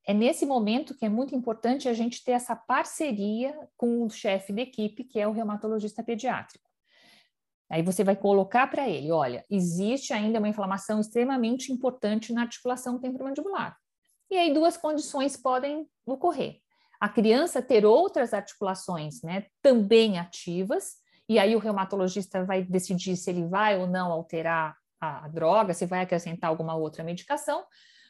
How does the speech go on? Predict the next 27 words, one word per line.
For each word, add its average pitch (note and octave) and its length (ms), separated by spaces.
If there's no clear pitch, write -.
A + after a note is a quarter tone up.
ou E4+ 200
ele C4+ 160
pode A3 320
chegar G3 340
pra G3 140
você C4 320
e - 20
falar, C#4 400
"Olha, D#3+ 340
das F#3+ 440
outras C#4 440
articulações, G3+ 840
a A#3 80
doença A3 640
está A3 560
controlada." C4 760
Então, B3+ 480
talvez A3 560
não B3+ 180
exista B3 400
naquele G#3+ 320
momento A3 540
a A#3+ 60
justificativa B3 840
pra A#3 160
se A3+ 140
auto-, G#3 340